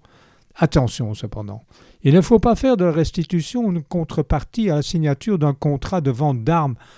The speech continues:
comme cela se fit avec le Premier ministre Édouard Philippe. Bref, selon les pays, on assiste ou non à une attitude transparente, mais cela bouge.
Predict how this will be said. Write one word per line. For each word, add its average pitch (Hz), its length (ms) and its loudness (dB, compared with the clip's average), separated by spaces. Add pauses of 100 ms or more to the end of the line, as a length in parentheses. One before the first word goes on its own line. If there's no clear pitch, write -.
(220)
comme 120 160 -4
cela 139 320 0
se 135 160 0
fit 156 320 2
avec 127 180 0
le 127 100 0
Premier 127 280 0
ministre 135 400 0
Édouard 113 340 -2
Philippe. 151 380 4 (640)
Bref, 131 400 -4 (360)
selon 214 400 4
les 190 100 4
pays, 202 520 0
on 175 160 0
assiste 196 520 -2
ou 170 100 2
non 208 300 2
à 147 140 0
une 156 180 2
attitude 196 640 0 (100)
transparente, 180 880 2 (360)
mais 151 80 6
cela 160 280 6
bouge. 139 460 4